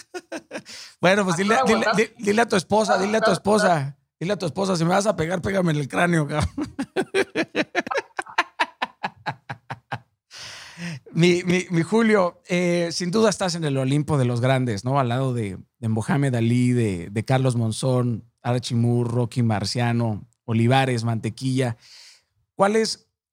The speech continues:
Speaker 1: cuáles crees que sean los, los, los mejores boxeadores mexicanos? Y, y me gustaría, para iniciar el, el, el cierre de, de nuestra conversación, que me contaras acerca de tu experiencia al entrar al Salón de la Fama.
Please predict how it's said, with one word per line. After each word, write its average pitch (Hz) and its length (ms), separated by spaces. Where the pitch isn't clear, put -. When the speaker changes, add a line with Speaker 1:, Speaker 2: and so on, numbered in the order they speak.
Speaker 1:
cuáles 190 280
crees 180 200
que 180 80
sean 165 200
los, 165 280
los, 123 360
los 120 160
mejores 135 360
boxeadores 131 480
mexicanos? 131 640
Y, 107 280
y 120 120
me 117 140
gustaría, 131 440
para 139 200
iniciar 120 420
el, 113 420
el, 98 480
el 107 140
cierre 135 300
de, 107 200
de 113 160
nuestra 104 280
conversación, 110 720
que 123 100
me 123 100
contaras 160 360
acerca 139 340
de 139 80
tu 113 100
experiencia 135 800
al 117 120
entrar 120 240
al 147 80
Salón 123 280
de 131 80
la 101 120
Fama. 101 540